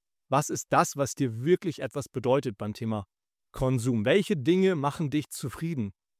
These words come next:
Welche Dinge machen dich auch nicht zufrieden? Deswegen ist es total sinnvoll, erstmal zu beobachten, wie dein Konsumverhalten überhaupt, ähm, funktioniert. Also sch-,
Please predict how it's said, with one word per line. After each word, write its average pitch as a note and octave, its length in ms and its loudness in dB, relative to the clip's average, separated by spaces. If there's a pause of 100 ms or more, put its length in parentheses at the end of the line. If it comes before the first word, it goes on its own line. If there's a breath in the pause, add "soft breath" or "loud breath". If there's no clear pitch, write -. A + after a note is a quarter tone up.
(140)
Welche A#2 260 -2
Dinge D3+ 200 2
machen D#3+ 220 0
dich D#3 140 -4
auch E3 120 -4
nicht F#3 260 4
zufrieden? G#2+ 420 -6
Deswegen C3 360 -2
ist B2+ 120 -6
es B2+ 180 -4
total C#3 440 0
sinnvoll, D#3+ 440 0
erstmal D#3+ 540 0
zu C3+ 200 -4
beobachten, D3+ 720 4 (360 soft breath)
wie D3+ 180 -2
dein D3+ 300 2
Konsumverhalten C3 880 -2
überhaupt, B2+ 420 -2 (680)
ähm, A2 500 -2 (240)
funktioniert. D3 840 4
Also A2 360 0
sch-, - 100 -12